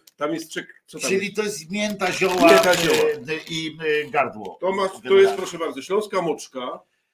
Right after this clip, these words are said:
Speaker 1: To
Speaker 2: Ojej,
Speaker 1: jest taka zup-,
Speaker 2: siki mi przywiózł.
Speaker 1: tak,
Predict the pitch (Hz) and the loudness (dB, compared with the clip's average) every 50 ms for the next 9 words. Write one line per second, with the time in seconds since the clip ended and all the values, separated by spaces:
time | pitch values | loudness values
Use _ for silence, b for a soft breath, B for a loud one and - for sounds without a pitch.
0 | _ _ _ _ _ _ _ _ - 175 180 190 190 170 - 190 - - 180 170 | _ _ _ _ _ _ _ _ 0 2 4 4 4 4 4 2 2 2 0 -2
1 | 165 - - 233 294 370 381 - 208 202 180 175 165 151 - - 175 170 143 135 | 0 0 2 2 4 4 2 2 2 -2 0 0 -2 -2 -2 0 0 2 2 2
2 | 135 127 127 - - - 147 139 120 - - | -2 -2 -4 -6 -6 -4 -2 -2 -2 -4 -10